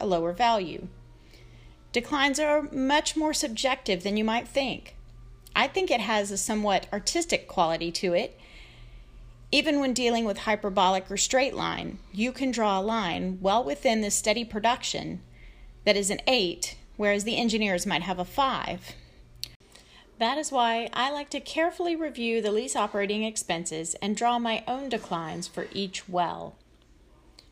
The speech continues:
This year will be especially important to keep an eye on all of the moving parts in property tax values.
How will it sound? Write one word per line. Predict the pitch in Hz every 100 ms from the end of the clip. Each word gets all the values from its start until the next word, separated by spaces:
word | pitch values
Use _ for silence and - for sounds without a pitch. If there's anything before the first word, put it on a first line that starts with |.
| _ - -
This | 226 349 381 - 214
year | 180 170 175 196 -
will | 196
be | 208 233 233 233 -
especially | 226 - - 330 349 - 339
important | 285 285 - 285 - 202 185
to | 220
keep | - 269 285
an | 294
eye | 233 180 170 175
on | - 190
all | - 247
of | 226
the | 208
moving | 220 214 196
parts | 196 208 175 - - - - - -
in | 175
property | 185 208 202 185
tax | 185 180 180
values. | - 170 165 151 143 131